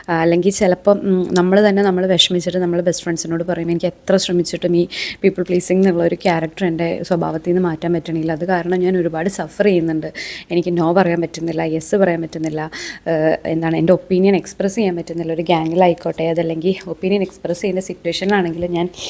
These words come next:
ഇങ്ങനെ ചിരിച്ച് നിൽക്കുകയുള്ളൂ, എനിക്കൊന്നും ചെയ്യാൻ പറ്റുന്നില്ല." ആ, അതല്ലെങ്കിൽ end of the day നമ്മളൊരു, ആ, bunch of incidents ഫേസ് ചെയ്ത് കഴിഞ്ഞിട്ട് നമ്മൾ end of the day നമ്മുടെ, ഏഹ്, എന്താണ്, പ്രൈവറ്റ് സ്പേസിലേക്ക് വരുമ്പോൾ നമുക്കുള്ളിൽ തോന്നി-, തോന്നിയിട്ടില്ലേ? ചില, ചിലപ്പോഴെങ്കിലും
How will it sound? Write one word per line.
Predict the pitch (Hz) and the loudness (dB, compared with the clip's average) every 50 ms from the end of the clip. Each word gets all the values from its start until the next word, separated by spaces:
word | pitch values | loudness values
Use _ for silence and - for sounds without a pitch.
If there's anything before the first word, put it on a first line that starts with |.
| - - | -10 -10
ഇങ്ങനെ | - - - 196 196 | -8 -2 2 2 2
ചിരിച്ച് | 185 208 208 202 - - 196 | 4 4 2 2 2 0 0
നിൽക്കുകയുള്ളൂ, | 190 170 - - 180 175 170 165 165 165 175 | 0 0 0 0 0 0 2 2 -2 -2 -2
എനിക്കൊന്നും | 175 175 185 175 170 175 190 | -2 -2 -2 -2 -2 -2 -2
ചെയ്യാൻ | 190 - 185 160 170 190 | -2 -4 -4 -4 -4 -4
പറ്റുന്നില്ല." | 214 208 202 185 175 170 160 160 156 165 - - - - - - - - - | -4 -4 -6 -6 -8 -8 -8 -8 -10 -10 -12 -18 -20 -20 -20 -20 -12 -4 -2
ആ, | 175 170 170 - - | -2 0 0 0 0
അതല്ലെങ്കിൽ | 175 180 220 226 214 226 240 233 | 2 2 2 4 4 2 4 2
end | 220 226 220 | 4 4 4
of | 247 240 - | 4 4 4
the | - 233 | 2 4
day | 190 170 160 - 175 | 4 4 2 0 -4
നമ്മളൊരു, | 175 175 190 196 196 202 208 - - - - - - - | -4 -2 0 0 0 0 -2 -4 -8 -18 -18 -16 -8 -4
ആ, | 180 180 185 180 | -2 -2 0 0
bunch | 175 180 175 180 180 180 180 208 | -2 0 0 0 0 0 0 0
of | 202 - 214 | 0 2 2
incidents | 190 185 - 185 185 190 190 190 214 | 2 2 2 0 2 2 2 2 0
ഫേസ് | 202 - 202 180 180 185 - | -2 0 0 0 0 2 2
ചെയ്ത് | 202 190 190 196 202 | 0 0 0 0 0
കഴിഞ്ഞിട്ട് | 190 175 170 165 170 165 160 - 240 277 - - - - | 0 0 0 -2 -2 -4 -4 -4 -4 -4 -6 -8 -6 -2
നമ്മൾ | 190 190 190 | 0 2 4
end | 185 180 | 4 4
of | 175 180 | 4 2
the | 180 180 - - 196 190 | 2 0 -2 -6 -4 -4
day | 185 185 | -2 -2
നമ്മുടെ, | 190 190 170 170 170 185 180 214 226 226 - | -2 -2 -2 -2 -2 0 0 0 0 0 -2
ഏഹ്, | 202 185 180 175 185 | -2 -2 -2 -4 -6
എന്താണ്, | - 180 180 175 175 170 | -6 -4 -4 -4 -4 -4
പ്രൈവറ്റ് | - 185 175 170 175 175 - | -2 -2 -2 -2 -2 -4 -6
സ്പേസിലേക്ക് | - - - 175 165 - - 180 175 170 - 196 | -6 -2 -2 -2 -2 -2 0 0 0 0 2 2
വരുമ്പോൾ | 196 180 175 175 180 185 | 2 2 2 0 -2 -2
നമുക്കുള്ളിൽ | 185 180 180 180 - 185 175 170 175 180 180 | 0 -2 -2 -2 -2 -2 -2 0 0 0 0
തോന്നി-, | 190 175 165 170 175 - - - | 0 0 0 -2 -6 -8 -4 2
തോന്നിയിട്ടില്ലേ? | 208 185 185 185 185 185 - 175 160 151 | 2 4 4 4 2 0 -2 -6 -6 -6
ചില, | 156 - - 202 220 277 | -8 -6 -6 -6 -6 -6
ചിലപ്പോഴെങ്കിലും | - - - 196 208 - - 285 285 294 285 277 269 247 | -8 -6 -4 -4 -2 2 6 6 6 8 6 4 2 0